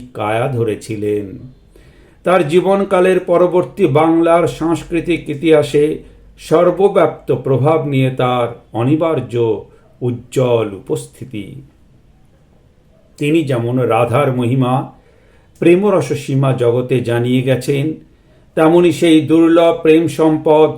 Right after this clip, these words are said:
অকাতরে বিতরণ করেছেন সর্বজনের মধ্যে। সমাজের উচ্চতম স্তরের থেকে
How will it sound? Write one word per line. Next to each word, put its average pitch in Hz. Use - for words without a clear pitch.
অকাতরে 147
বিতরণ 143
করেছেন 127
সর্বজনের 120
মধ্যে। 127
সমাজের 180
উচ্চতম 185
স্তরের 175
থেকে 165